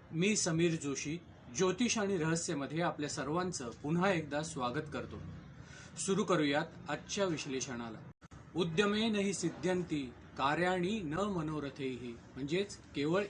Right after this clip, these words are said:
इच्छा आणि मनोरथ असून कार्य सफल होत नाहीत, तर त्याच्यासाठी कठोर परिश्रम, कठोर मेहनत घ्यावी लागते.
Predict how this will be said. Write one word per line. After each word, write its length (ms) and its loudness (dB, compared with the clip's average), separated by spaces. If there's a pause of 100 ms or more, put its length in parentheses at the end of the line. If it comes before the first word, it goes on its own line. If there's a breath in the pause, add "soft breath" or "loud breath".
इच्छा 380 2
आणि 280 0
मनोरथ 540 0
असून 300 -4
कार्य 360 0
सफल 340 -2
होत 220 2
नाहीत, 280 -2 (120)
तर 100 -2
त्याच्यासाठी 800 -4 (360 loud breath)
कठोर 340 2
परिश्रम, 600 0
कठोर 400 -2
मेहनत 520 0
घ्यावी 280 -2
लागते. 240 -10